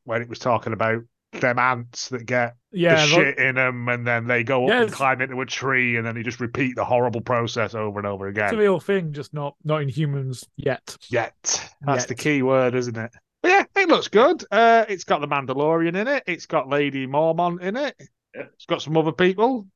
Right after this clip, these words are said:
Speaker 3: Thingy, Thingy from Game of Thrones, the spear, sun spear fella. He gets killed. The main character, who's with Lady Mormont.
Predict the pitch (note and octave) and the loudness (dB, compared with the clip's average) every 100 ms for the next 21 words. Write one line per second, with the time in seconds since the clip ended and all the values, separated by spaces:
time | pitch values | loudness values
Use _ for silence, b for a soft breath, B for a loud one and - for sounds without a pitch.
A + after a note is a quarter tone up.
0 | _ G#2+ A2 A2+ A#2+ - A#2 B2 B2+ B2 | _ -8 -2 0 0 -6 -14 -10 -6 -4
1 | B2 A#2 C3 C3 C3 C3+ C#3+ D3+ D3+ - | -2 2 2 2 2 2 2 -2 -8 -18
2 | A2 A2+ - C3+ C#3+ C#3 - - B2+ B2+ | -18 -8 0 2 2 -4 -10 -12 -10 -4
3 | B2+ C3 C3 C3+ _ _ _ _ _ - | -4 -2 -8 -10 _ _ _ _ _ -14
4 | - B2 C3+ C3+ _ - C#3+ E3 E3 F#3 | -4 0 2 0 _ -2 0 0 2 2
5 | F3 - A2 - _ _ G#2+ A2 A#2 A#2 | 2 0 -2 -2 _ _ -8 -4 0 0
6 | A#2+ C#3 F2+ G#2+ C3 | 2 0 0 -2 -6